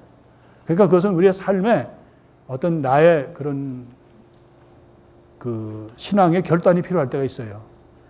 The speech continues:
지금 도와줘야 된다는 거예요. 이 뜻은. "갔다 올게." 하고는 안 오거든요. 또 "나중에 줄게." 안, "꼬줄게." 안 주거든요. 지금 작은 것이라도 나누라는 뜻이에요.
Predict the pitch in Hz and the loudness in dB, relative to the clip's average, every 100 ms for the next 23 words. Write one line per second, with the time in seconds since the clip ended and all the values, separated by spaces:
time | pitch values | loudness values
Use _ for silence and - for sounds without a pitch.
0 | _ - 170 180 247 233 190 170 147 131 | _ -2 2 4 4 6 6 6 4 -4
1 | 120 110 107 101 104 151 151 160 160 208 | -8 -12 -18 -20 -16 -12 -6 -6 -4 -8
2 | - 113 98 _ _ _ _ _ _ _ | -6 -14 -16 _ _ _ _ _ _ _
3 | _ _ _ 127 - - - 165 147 - | _ _ _ -16 -10 -6 2 4 4 0
4 | 165 139 135 160 135 151 147 143 120 107 | 0 0 -4 -4 -2 0 0 -2 -4 -10
5 | 104 135 - _ _ _ _ _ - 147 | -14 -16 -20 _ _ _ _ _ -6 0
6 | 139 151 160 151 143 131 147 131 147 139 | 4 4 2 0 -2 0 0 0 -4 -8
7 | - - 214 147 139 139 147 143 131 110 | -8 2 4 4 -2 -2 -2 -4 -8 -10
8 | 101 101 _ _ _ _ _ - 156 151 | -14 -20 _ _ _ _ _ -6 -2 4
9 | 214 208 214 - 127 147 196 202 190 160 | 4 4 -2 -12 -6 -2 2 4 2 0
10 | 131 160 190 170 156 139 120 117 139 127 | -4 -2 2 2 2 -2 -6 -8 -10 -10
11 | 113 | -16